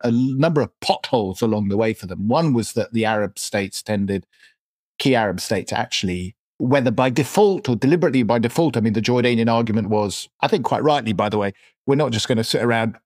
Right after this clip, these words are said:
watching drones coming across our airspace. I mean, obviously, we're gonna do something about it, whether it's Israel or not." So that was one thing.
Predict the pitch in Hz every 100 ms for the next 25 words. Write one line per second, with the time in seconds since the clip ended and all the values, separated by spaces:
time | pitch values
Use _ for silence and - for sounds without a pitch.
0 | - 127 - 117 117 135 123 110 123 117
1 | 107 131 120 120 120 139 - - - -
2 | 107 107 127 123 104 98 107 95 165 156
3 | 107 87 87 82 95 120 107 95 135 107
4 | 104 107 117 143 107 - - - - -
5 | 147 143 127 - _ _ _ - 180 190
6 | 139 139 151 127 - 95 202